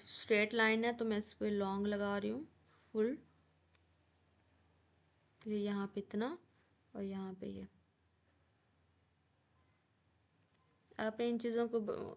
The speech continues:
गौर से देखना है और ध्यान में रखना है कि आपने किस तरह से ठीक ठीक डिजिटाइजेशन करनी है, वरना आपका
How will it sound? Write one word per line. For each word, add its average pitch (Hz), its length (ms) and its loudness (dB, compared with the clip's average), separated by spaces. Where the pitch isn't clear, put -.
गौर 214 380 4
से 233 200 2
देखना 226 460 2
है 262 280 0
और 214 240 0
ध्यान 208 340 4
में 220 140 4
रखना 208 400 0
है 214 240 0
कि 214 140 0
आपने 208 720 2
किस 247 240 -4
तरह 214 320 2
से 202 280 -2
ठीक 240 260 -4
ठीक 220 180 0
डिजिटाइजेशन 202 760 0
करनी 254 380 4
है, 247 200 4
वरना 214 300 2
आपका 202 380 0